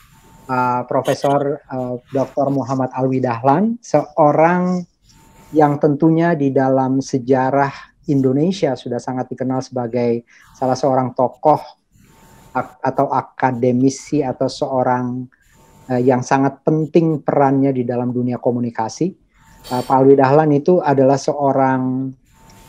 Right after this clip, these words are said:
eh, sarjana komunikasi lulusan University of, eh, Radcliffe, Harvard, eh, American University, eh, pada tahun enam puluh satu.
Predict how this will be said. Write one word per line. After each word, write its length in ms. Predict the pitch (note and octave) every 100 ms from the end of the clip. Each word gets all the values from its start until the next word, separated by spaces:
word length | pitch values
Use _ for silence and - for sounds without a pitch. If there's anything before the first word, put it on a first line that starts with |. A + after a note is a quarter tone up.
| -
eh, 140 | B2+ B2+
sarjana 720 | D3 C#3 C3 C3+ C#3+ C#3+ C#3+ _ _
komunikasi 640 | - D#3 D3+ D3 C#3 - C#3+
lulusan 800 | C#3 C3 C3 C#3 B2+ B2+ B2+ C3 -
University 800 | C#3 C3+ C#3+ C#3 C#3 - C3+ C3+
of, 320 | B2+ A#2+ - _ _ -
eh, 500 | B2 A#2+ A#2 A#2 A#2 B2
Radcliffe, 720 | B2+ C#3 C#3+ - D3 - - -
Harvard, 480 | B2+ C3+ C3+ C#3+ B3 - _ _ - - - C3
eh, 560 | B2 A#2+ A#2+ A#2+ B2 B2 _ _ _ - - - - - -
American 400 | C3 C#3+ D3 D3
University, 720 | C#3 C3 C3+ - D#3 G3 B3 - _ _ - - -
eh, 560 | C3 B2+ B2+ B2+ B2+ B2+ - _ -
pada 220 | B2 B2
tahun 320 | B2 B2+ B2+
enam 160 | B2 A#2+
puluh 160 | B2
satu. 480 | - C3 - F3+